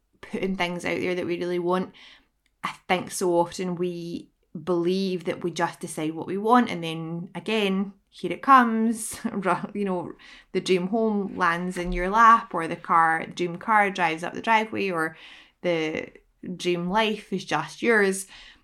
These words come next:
But you have to align your behaviour with the goal that you want to achieve. So aligning your behaviour means showing the universe in action what you believe you deserve,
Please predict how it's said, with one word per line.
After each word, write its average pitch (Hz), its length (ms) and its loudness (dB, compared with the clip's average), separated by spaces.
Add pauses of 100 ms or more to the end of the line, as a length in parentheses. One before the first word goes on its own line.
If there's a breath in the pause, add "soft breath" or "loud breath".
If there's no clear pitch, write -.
(120)
But 208 200 -6
you 214 80 0
have 202 400 0
to - 160 -2
align 185 380 0
your 185 140 0
behaviour 180 680 0
with 185 380 0
the 185 100 -4
goal 170 500 2
that - 120 -4
you 175 160 -2
want 165 340 -2
to 165 340 -2 (440)
achieve. 170 480 -6 (340 loud breath)
So - 180 -4
aligning 208 400 4
your 240 100 4
behaviour 190 520 0
means 190 520 -2
showing 214 840 0
the 196 80 -4
universe 180 560 0
in 180 160 -8
action 190 580 -2
what 180 200 -4
you 190 100 -2
believe 185 680 -4
you 202 80 0
deserve, 165 520 -4